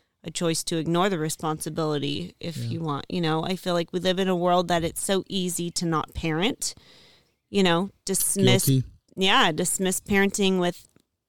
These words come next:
Speaker 1: an iPad or entertainment or whatever it may be, instead of really getting down at their level and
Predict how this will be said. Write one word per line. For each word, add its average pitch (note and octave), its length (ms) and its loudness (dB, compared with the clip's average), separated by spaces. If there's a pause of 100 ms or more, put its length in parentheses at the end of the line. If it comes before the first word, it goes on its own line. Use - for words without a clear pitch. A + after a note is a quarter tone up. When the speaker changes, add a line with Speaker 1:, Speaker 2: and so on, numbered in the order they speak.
(360)
Speaker 1:
an G#3 140 0
iPad G3 540 2
or F3+ 180 2
entertainment F3+ 800 2
or D#3 100 0
whatever D#3+ 400 0
it - 120 -6
may E3 160 0
be, E3 340 0 (400)
instead E3 400 -2
of D#3 160 -4
really D#3+ 200 0
getting D#3+ 320 -2
down D#3+ 280 0
at - 140 -6
their D3 140 -4
level D3 400 -2
and D3+ 240 -2